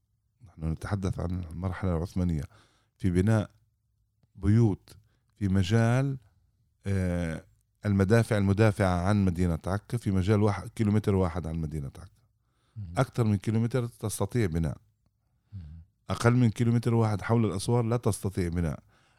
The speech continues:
Speaker 1: اليوم البناء الفلسطيني والتراث الفل-، والأحياء الفلسطينية التي بدأت في، آه،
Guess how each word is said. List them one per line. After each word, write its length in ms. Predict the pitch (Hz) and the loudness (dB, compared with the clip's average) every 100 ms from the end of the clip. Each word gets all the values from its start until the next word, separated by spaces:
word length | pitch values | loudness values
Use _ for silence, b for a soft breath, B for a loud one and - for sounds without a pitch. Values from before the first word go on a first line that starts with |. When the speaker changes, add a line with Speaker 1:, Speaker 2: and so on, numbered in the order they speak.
| _ 98 | _ -4
Speaker 1:
اليوم 600 | 92 104 139 131 90 - | 0 2 2 2 -2 -6
البناء 380 | 85 85 117 139 | -6 0 0 0
الفلسطيني 600 | 131 120 98 - 98 82 | -2 -2 -4 -4 -4 -2
والتراث 480 | 82 - 98 123 117 | -4 -4 -2 0 -2
الفل-، 160 | 98 | -6
والأحياء 420 | 95 85 76 123 | -4 -4 -2 -2
الفلسطينية 540 | 127 117 101 - 101 92 | -2 -2 -6 -2 0 0
التي 320 | 90 92 101 | 0 -2 -2
بدأت 360 | 95 123 101 95 | 0 0 -2 -4
في، 400 | 101 82 90 | -6 -2 -2
آه، 60 | 87 | -2